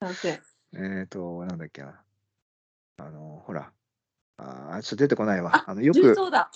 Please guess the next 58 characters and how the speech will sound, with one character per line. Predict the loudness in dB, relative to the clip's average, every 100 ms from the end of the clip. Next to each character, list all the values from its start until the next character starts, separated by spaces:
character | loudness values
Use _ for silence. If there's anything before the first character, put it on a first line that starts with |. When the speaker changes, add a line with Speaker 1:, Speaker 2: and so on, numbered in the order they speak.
| -20 4
Speaker 2:
あ、 | 6
重 | 8 8
曹、 | 8 4
そ | 4
う、 | 2
重 | 0
曹。 | 0 0
Speaker 1:
う | 0
ん |
う |
ん | -4
う |
ん | -10
う | -10
ん。 | -6
Speaker 2:
そ | -6
う。 | -6 -12 -8
重 | -2 0
曹 | 0 0 0 0
に | 0 0
漬 | 0
け | 0
込 | 2 2
む | -2
と | -6 -4
か、 | 0 0 -2 -6
Speaker 1:
ほ | -6
う | -6
ほ |
う | -8 -12 -12
ほ |
う。 | -2
Speaker 2:
な | -2
ん | -2
と | -6
か | -12
と | -14
か、 | -8 -6 -4
色 | 2 2
々 | 2 0
や | 0
っ | 2
た | 2
ん | 2
だ | 0
け | -4
ど、 | -2 -2
Speaker 1:
う |
ん。 |
Speaker 2:
一 | -4 -6 4
番 | 6 6
い |
い | 2
の | 0
は | -2
も | -2 -4
う |
熱 | -4 -4